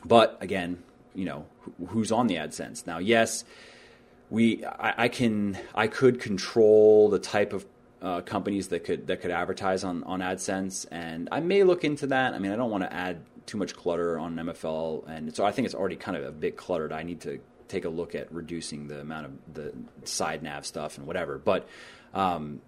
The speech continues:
so again, the point is, if I just didn't care and I just, you know, but you as the reader now, you click on an ad and you go waste your money on some stupid N O supplement or something like that,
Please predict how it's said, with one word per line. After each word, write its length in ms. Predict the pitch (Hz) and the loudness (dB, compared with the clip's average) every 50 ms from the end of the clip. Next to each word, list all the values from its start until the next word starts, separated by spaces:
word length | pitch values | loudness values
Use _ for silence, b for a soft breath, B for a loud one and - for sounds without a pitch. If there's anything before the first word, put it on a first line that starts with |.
| _ _ _ _ _ | _ _ _ _ _
so 300 | - - - 117 92 82 | 2 6 8 8 8 6
again, 380 | - 98 104 110 101 87 82 80 | 2 0 0 0 0 0 -2 -4
the 60 | 82 | -8
point 260 | - - 104 90 87 | -6 -4 -4 -4 -2
is, 280 | 87 85 82 82 - - b b b b b b b _ _ _ _ _ _ _ _ _ | -2 -4 -4 -6 -8 -12 b b b b b b b _ _ _ _ _ _ _ _ _
if 160 | 101 95 - | -2 2 4
I 140 | 113 110 113 | 6 6 6
just 200 | 101 110 - - | 4 0 -2 -2
didn't 200 | 104 90 85 - | -4 -6 -4 4
care 500 | - 156 165 127 107 101 104 104 101 - | 8 10 12 12 12 10 6 4 0 -6
and 120 | - 90 95 | -6 -4 -2
I 100 | 92 92 | -2 -2
just, 240 | 87 85 - - - - | -2 -4 -6 -10 -10 -6
you 100 | 110 101 | -6 -4
know, 180 | 85 76 76 | -4 -4 -6
but 160 | 71 85 87 | -6 -6 -4
you 140 | 92 101 110 | 0 2 2
as 100 | 107 87 | 2 2
the 100 | - 90 | 0 0
reader 300 | 85 104 139 135 120 110 | 2 4 6 6 6 6
now, 220 | 101 95 90 90 92 | 6 2 0 0 0
you 180 | 90 90 92 | -2 -4 -4
click 180 | - - 117 - | -6 -6 -2 -2
on 120 | 101 90 | -2 -2
an 60 | 87 | -2
ad 420 | - - 107 107 104 101 98 95 95 | -2 -2 -2 0 0 0 0 0 -2
and 120 | 92 92 | -2 -2
you 60 | 90 | -2
go 140 | 87 95 95 | 0 2 2
waste 340 | 90 87 90 92 90 - - | 2 2 2 0 0 -2 -6
your 100 | 90 87 | -6 -4
money 300 | 87 87 92 92 90 85 | -4 -2 -2 -2 -2 -4
on 160 | 80 82 82 | -4 -6 -8
some 420 | - - 95 90 87 85 - - - | -8 -6 -6 -4 -4 -6 -8 -10 -10
stupid 440 | - - - - 104 92 92 92 - | -12 -10 -8 -8 -4 -2 -2 -4 -2
N 140 | - 90 87 | -4 -6 -6
O 100 | 90 95 | -4 -6
supplement 460 | 92 - 82 - - 82 80 80 80 | -4 -6 -6 -6 -6 -8 -6 -6 -8
or 60 | 80 | -8
something 260 | - - 82 82 82 | -8 -8 -8 -8 -8
like 180 | 80 78 78 - | -8 -10 -10 -8
that, 280 | - 80 80 78 B | -8 -6 -6 -8 B